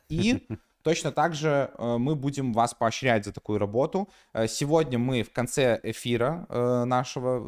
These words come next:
Speaker 1: уделим три минутки времени на то, чтобы среди тех людей, которые написали выигрышный проект, то есть если, допустим, что у нас щас тут быстренько лидирует, чисто даже вот посмотреть интересно. Aura
Speaker 2: Aura
Speaker 1: Network.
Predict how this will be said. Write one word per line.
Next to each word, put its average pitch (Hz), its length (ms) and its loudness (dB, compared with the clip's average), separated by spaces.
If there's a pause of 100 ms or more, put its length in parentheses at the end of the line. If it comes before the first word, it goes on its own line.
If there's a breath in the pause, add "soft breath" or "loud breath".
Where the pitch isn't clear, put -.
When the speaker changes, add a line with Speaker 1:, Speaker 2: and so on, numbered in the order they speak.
(100)
Speaker 1:
уделим 143 360 0
три 139 180 -6
минутки 131 380 -2
времени 190 480 -2 (240 loud breath)
на 131 120 0
то, 156 160 2
чтобы 117 360 0
среди 143 400 -4
тех 160 280 0
людей, 127 300 2
которые 117 340 0
написали 117 520 0
выигрышный 107 480 -4
проект, 104 400 0
то 117 40 -2
есть 110 120 -2
если, 110 180 -6
допустим, 107 480 -6 (840 loud breath)
что - 200 0
у 120 40 4
нас 104 140 0
щас - 160 -10
тут - 160 -18
быстренько 101 500 -4
лидирует, 110 460 -2
чисто - 260 -8
даже 92 200 -2
вот 95 140 -6
посмотреть 101 420 -4
интересно. 107 540 -4 (360 loud breath)
Aura 143 260 6
Speaker 2:
Aura - 20 2
Speaker 1:
Network. 104 240 2